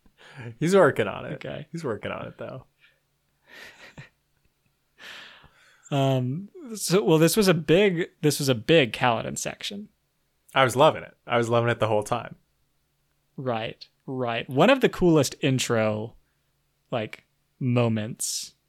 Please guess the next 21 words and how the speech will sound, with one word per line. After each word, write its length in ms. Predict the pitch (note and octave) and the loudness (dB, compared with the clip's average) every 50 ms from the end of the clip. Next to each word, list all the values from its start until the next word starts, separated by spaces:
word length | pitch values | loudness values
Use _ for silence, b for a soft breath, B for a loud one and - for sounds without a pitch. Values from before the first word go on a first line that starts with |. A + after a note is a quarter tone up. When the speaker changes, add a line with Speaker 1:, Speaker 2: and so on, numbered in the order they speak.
| _ _ | _ _
Speaker 2:
in 120 | - - A3 | -4 -4 -4
a 60 | G3+ | -2
scene, 560 | - - - C3 A#2+ - D3+ D#3+ F3 E3 D#3 _ _ _ _ - | -4 -4 -4 -4 -6 -8 -10 -10 -12 -12 -14 _ _ _ _ -8
I 100 | - A2+ | -8 -8
think, 420 | A2 - - - - _ - - _ _ _ _ _ | -8 -8 -10 -16 -16 _ -20 -20 _ _ _ _ _
Speaker 1:
You 80 | - A#2+ | -6 -4
mean 140 | A#2 A2 | -2 0
Speaker 2:
is 100 | G#2+ B2+ | 0 2
Speaker 1:
Dalinar? 440 | G2 F#2+ G2 B2 B2 A#2+ A#2+ A#2 A#2 | 4 4 4 4 4 4 4 2 2
Speaker 2:
when 160 | A2+ A2+ A#2 A2+ | 2 0 -2 -2
Kaladin 420 | - - B2+ B2 B2 A#2+ A#2 A2 | 0 2 4 4 4 4 2 0
saves 340 | - - A#2+ A#2 A2+ G#2 G#2+ | 0 0 0 0 0 0 -2
Dalinar. 540 | - A2+ G#2+ G#2+ G#2+ - G#2 - - - D3 | -2 0 0 -2 -4 -6 -8 -10 -10 -10 -12
Speaker 1:
Yeah. 300 | A2 - - - - - - _ _ _ _ _ _ _ _ _ _ _ _ _ _ _ _ _ _ _ _ _ _ _ _ _ _ | -12 -12 -12 -12 -14 -16 -18 _ _ _ _ _ _ _ _ _ _ _ _ _ _ _ _ _ _ _ _ _ _ _ _ _ _
Oh, 160 | - E3 D3 A2+ | 4 6 6 6
Speaker 2:
Right? 80 | G#2 | 6
Speaker 1:
yeah. 220 | A2 A2+ E2+ - - | 4 2 2 0 -2
Speaker 2:
He's, 260 | - A#2+ A2 - b b b b b b b b b b b b b _ _ | -4 -4 -2 -4 b b b b b b b b b b b b b _ _
he, 240 | E3+ D3 D3+ - _ _ _ _ | -4 -4 -4 -4 _ _ _ _
he, 160 | _ D3 D#3 | _ 2 4
like, 240 | D3+ C#3 B2+ B2 - | 6 6 4 2 0